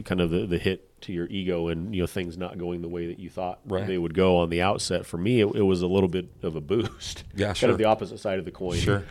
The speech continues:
Speaker 1: Uh, feeling like, okay, maybe this wasn't just me, that, you know, may-, like, maybe it wasn't necessarily my failure.
Speaker 2: Yeah.
Speaker 1: Not saying I was perfect, you know, far from it, but not saying that, you know, maybe this thing didn't blow up,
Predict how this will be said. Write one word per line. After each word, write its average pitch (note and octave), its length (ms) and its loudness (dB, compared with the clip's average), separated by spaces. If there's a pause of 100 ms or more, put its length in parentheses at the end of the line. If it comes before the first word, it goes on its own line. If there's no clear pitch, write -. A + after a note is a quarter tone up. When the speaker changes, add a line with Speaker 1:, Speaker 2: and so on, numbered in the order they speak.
(160)
Speaker 1:
Uh, F#2+ 180 4
feeling G2 260 2
like, F#2 200 4
okay, A2 240 6
maybe G#2+ 220 0
this G2+ 200 0
wasn't F#2+ 380 4
just F2+ 320 -8
me, E2+ 480 -4
that, F2 340 -6
you G2 120 -6
know, F2 60 -4
may-, F#2 120 -4
like, F2+ 200 0
maybe F#2+ 220 4
it F#2+ 80 0
wasn't F#2 320 2
necessarily F2+ 340 -4
my F2+ 180 -6
failure. E2 720 -4 (180)
Speaker 2:
Yeah. E2 180 -6
Speaker 1:
Not A2 360 -2
saying G2 140 2
I F2+ 40 6
was F2 100 2
perfect, F2+ 440 -6
you G2+ 80 -6
know, F2+ 80 -4
far E2+ 240 4
from F#2 260 -2
it, D2+ 140 -10 (340)
but G2 140 -6
not F#2 160 -2
saying F2+ 280 -2
that, F2+ 160 -2
you F2+ 140 -2
know, F2+ 40 -2
maybe F#2 180 2
this F2+ 180 2
thing F#2 200 0
didn't G2 240 -2
blow F#2+ 260 4
up, F2+ 180 2